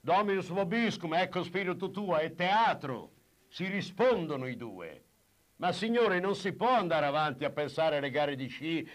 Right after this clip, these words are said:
e alle partite di pallacanestro del mio amico Scavolini, che è della mia città, e del calcio.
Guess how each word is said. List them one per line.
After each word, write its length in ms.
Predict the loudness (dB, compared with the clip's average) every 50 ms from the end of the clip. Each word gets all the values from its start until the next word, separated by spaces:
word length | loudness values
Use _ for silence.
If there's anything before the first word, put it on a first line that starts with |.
| -16 -6 0
e 140 | 2 4
alle 240 | 4 4 4 2 2
partite 480 | 2 0 0 0 0 -2 -6 -4 -4 -4
di 100 | -4 -2
pallacanestro 680 | 0 0 2 2 2 0 0 0 0 0 0 -2 -2 -2
del 160 | -2 -2 0
mio 120 | 0 -2
amico 300 | -2 -2 -2 -2 -2 -4
Scavolini, 800 | -4 -2 0 -2 0 0 -2 -2 -2 -2 -2 -2 -2 -4 -4 -6 -10 -14 -20 -10
che 180 | -4 0 2 2
è 40 | 4
della 180 | 4 4 2 2
mia 240 | 0 0 -2 -2 -2
città, 500 | -2 -6 -6 -4 -2 0 2 4 4 4
e 100 | 2 2
del 220 | 0 -2 -2 -4
calcio. 640 | -2 0 2 2 2 2 0 -2 -4 -2 -2 -2